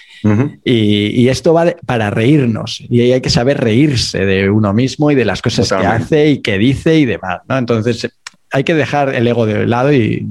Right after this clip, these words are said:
Speaker 2: y poner el, la humildad a trabajar y la risa a trabajar, ¿no? Pero, pero en mis posts de LinkedIn intento pinchar.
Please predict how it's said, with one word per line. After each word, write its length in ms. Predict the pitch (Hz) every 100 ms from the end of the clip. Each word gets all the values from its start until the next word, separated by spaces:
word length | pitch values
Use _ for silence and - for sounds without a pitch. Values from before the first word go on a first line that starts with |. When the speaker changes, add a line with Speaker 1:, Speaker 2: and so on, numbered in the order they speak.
| -
Speaker 2:
y 80 |
poner 380 | 107 104 101 123
el, 460 | 120 107 101 98 101
la 80 | 107
humildad 400 | 107 110 113 104
a 80 | 113
trabajar 640 | 107 90 87 113 110 113
y 220 | 113 101 95
la 120 | 95
risa 260 | 104 98 104
a 40 |
trabajar, 440 | 92 87 85 - 82
¿no? 140 | 71 76
Pero, 160 | 113 - - - - -
pero 260 | 123 123 -
en 100 | 139
mis 120 | 147
posts 160 | 151 196
de 40 | 226
LinkedIn 240 | 226 240
intento 360 | 185 190 190 196
pinchar. 480 | 117 101 107 -